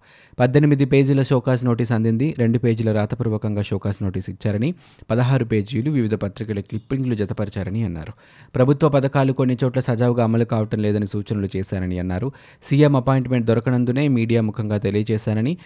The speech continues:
తనకు ఏడు రోజులు సమయం ఇచ్చినా రేపే సమాధానం పంపుతున్నా అన్నారు. నేను ప్రభుత్వానికి సూచనలు చేశానే తప్ప పార్టీకి కాదని రఘురామకృష్ణంరాజు తెలిపారు.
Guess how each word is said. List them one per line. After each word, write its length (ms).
తనకు 260
ఏడు 240
రోజులు 260
సమయం 380
ఇచ్చినా 320
రేపే 300
సమాధానం 480
పంపుతున్నా 480
అన్నారు. 500
నేను 180
ప్రభుత్వానికి 580
సూచనలు 380
చేశానే 360
తప్ప 280
పార్టీకి 420
కాదని 380
రఘురామకృష్ణంరాజు 920
తెలిపారు. 720